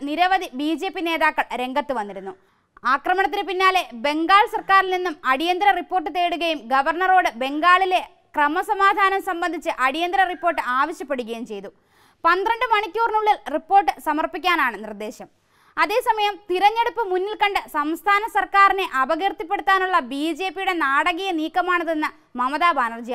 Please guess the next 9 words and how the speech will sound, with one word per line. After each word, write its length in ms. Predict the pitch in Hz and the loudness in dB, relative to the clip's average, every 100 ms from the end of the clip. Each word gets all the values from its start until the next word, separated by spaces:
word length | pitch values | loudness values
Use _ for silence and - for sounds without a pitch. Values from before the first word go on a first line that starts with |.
| 208 | -2
ആരോപിച്ചു. 400 | 208 202 196 196 _ _ _ - | -4 -8 -16 -20 _ _ _ 0
കള്ളത്തരം 440 | 285 320 339 349 302 | 4 4 2 0 2
കയ്യോടെ 360 | 330 320 370 381 | 2 4 4 2
പിടികൂടുമ്പോൾ 540 | 359 339 381 381 349 359 311 | 0 -4 -2 -2 0 0 0
മറ്റുള്ളവരുടെ 580 | 285 - 370 381 370 370 | -4 -2 0 2 2 2
മേൽ 200 | 359 349 | 0 0
പഴിചാരുന്നത് 640 | 311 320 320 359 349 320 320 - | 2 2 2 2 2 0 -4 -6
സ്വാഭാവികം 680 | - 247 254 285 277 240 202 | -4 -2 2 2 0 -4 -8
തന്നെ. 180 | 196 | -8